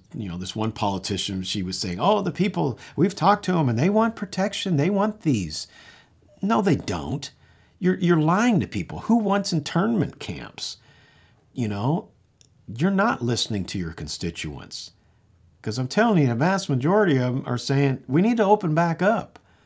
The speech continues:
You know, there's not enough people here getting sick and dying from this thing.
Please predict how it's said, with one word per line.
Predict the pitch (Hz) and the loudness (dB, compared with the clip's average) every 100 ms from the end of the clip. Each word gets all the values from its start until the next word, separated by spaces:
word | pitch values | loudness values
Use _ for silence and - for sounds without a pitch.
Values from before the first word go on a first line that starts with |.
| _ _ _ _ _ | _ _ _ _ _
You | - 113 | -4 -4
know, | 104 127 151 | -2 -4 -2
there's | 139 143 | -2 0
not | 175 180 - | 0 0 0
enough | 147 165 - | 2 0 0
people | 185 190 156 | 0 2 2
here | 131 135 | 2 2
getting | 123 147 139 | 2 0 0
sick | - 160 156 | -2 -2 -2
and | 110 | -2
dying | 123 180 143 | 0 0 -2
from | 92 87 | -4 -8
this | 78 - | -8 -10
thing. | - 67 - | -10 -12 -14